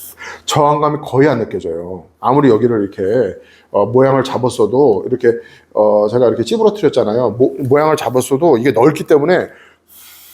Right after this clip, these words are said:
그냥 빠져버린단 말이에요. 근데 이것도 마치 이거를 불 때처럼, 이거를 불었을 때 우리가 느꼈던 몸의 저항감을 얘도 느껴보는데, 여기서 주의할 점이 뭐냐면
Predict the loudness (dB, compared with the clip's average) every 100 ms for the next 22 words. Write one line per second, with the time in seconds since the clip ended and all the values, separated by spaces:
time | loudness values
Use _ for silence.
0 | -20 -20 -20 -4 2 2 2 2 2 2
1 | 2 0 0 -2 -2 0 0 2 0 2
2 | 4 4 0 -8 _ _ -20 -20 -4 -4
3 | -2 -2 2 4 2 -2 -14 _ _ _
4 | _ -2 0 4 4 6 4 4 0 -4
5 | -2 -2 -2 -2 -2 -6 -14 _ _ _
6 | _ _ _ _ _ _ _ _ _ _
7 | _ _ 2 4 6 6 4 2 0 0
8 | -2 0 0 2 2 2 0 -6 -2 -2
9 | -2 0 0 2 0 0 0 2 2 2
10 | 0 2 2 4 2 2 0 2 0 2
11 | 0 0 0 2 4 2 0 2 2 4
12 | 0 0 -4 -2 -4 -4